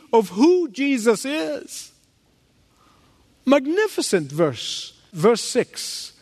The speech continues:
"I am the way, the truth, and the life. No one comes to the Father except through me." Many pulpits today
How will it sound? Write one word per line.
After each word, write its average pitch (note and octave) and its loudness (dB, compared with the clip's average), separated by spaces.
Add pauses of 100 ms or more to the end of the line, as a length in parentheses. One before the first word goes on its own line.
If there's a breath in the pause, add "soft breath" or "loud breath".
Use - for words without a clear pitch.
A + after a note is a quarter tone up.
(560 soft breath)
"I C4 0 (280)
am A#3+ -2 (180)
the E3+ 4
way, A#3 0 (180)
the F#3+ 4
truth, C#4 0 (180 loud breath)
and A#3 4
the A3+ 4
life. B3+ -2 (220 soft breath)
No C4 4
one C4 -4
comes A3+ 0
to G#3+ 4
the F#3 2
Father F3+ 0 (160 loud breath)
except F#3 0
through E3 0
me." B2 -6 (1600 soft breath)
Many G#3+ 4
pulpits F3 0
today B2+ -2